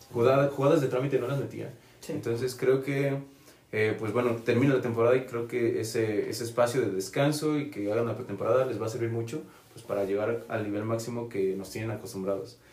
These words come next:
Speaker 1: Eh, vamos a hablar un poquito acerca también de la siguiente temporada,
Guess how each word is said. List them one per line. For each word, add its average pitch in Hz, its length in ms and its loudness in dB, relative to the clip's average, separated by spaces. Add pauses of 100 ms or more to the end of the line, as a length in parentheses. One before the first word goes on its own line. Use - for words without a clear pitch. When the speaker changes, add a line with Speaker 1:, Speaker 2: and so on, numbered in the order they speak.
(440)
Speaker 1:
Eh, 120 380 10
vamos 165 160 6
a - 60 2
hablar 151 160 6
un 170 80 4
poquito 151 280 2
acerca 170 420 2
también 131 520 -2 (140)
de 117 160 2
la - 180 0 (120)
siguiente 113 360 -2
temporada, 117 560 2